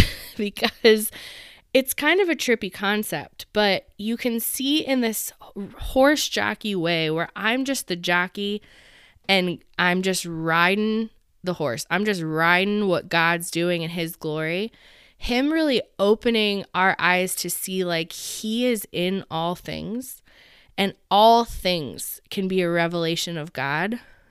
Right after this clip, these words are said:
not just these things that feel or we label innately as spiritual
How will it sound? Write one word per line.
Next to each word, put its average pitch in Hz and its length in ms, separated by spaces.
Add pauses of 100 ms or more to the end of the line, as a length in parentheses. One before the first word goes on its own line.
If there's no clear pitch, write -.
not 185 300
just 220 200
these 226 160
things 185 260
that 156 180
feel 160 540 (560)
or 185 140
we 170 160
label 160 460
innately 165 800
as 160 180
spiritual 156 1120